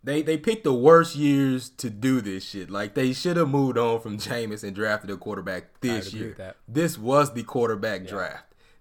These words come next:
Speaker 1: This is when they should have got one. Next year is not gonna be a quarterback draft, but now they've backed themselves into a corner where if they don't get a free agent, they're gonna have to sign Jameis. Now, I would trade for, like, a Teddy Bridgewater or something, but that's me.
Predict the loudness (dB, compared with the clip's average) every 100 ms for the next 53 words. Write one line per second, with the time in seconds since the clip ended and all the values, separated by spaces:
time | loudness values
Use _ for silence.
0 | -6 -2 -2 0 0 0 -2 -2 -4 -2
1 | -4 -6 -10 -18 -20 -20 -20 -12 -2 0
2 | 0 0 2 2 2 0 0 -2 -2 -2
3 | -4 -2 -2 -2 -4 -8 -8 -6 -6 -8
4 | -8 -6 -6 -4 -4 -4 -6 -10 -6 -6
5 | -6 -10 -8 -10 -6 -4 -4 -4 -10 -20
6 | -12 -4 -4 -2 0 0 0 -2 0 0
7 | 0 0 0 2 2 0 -4 -8 -6 -4
8 | -2 -4 -2 -4 -6 -8 -8 -6 -6 -6
9 | -6 -6 -8 -14 -20 _ _ _ _ -10
10 | -6 -6 -6 -10 -6 -2 0 0 -2 -4
11 | -6 -6 -6 -6 -8 -8 -6 -6 -8 -10
12 | -10 -10 -12 -12 -12 -12 -14 -18 -14 -10
13 | -8 -4 -2 -2 -4 -8 -8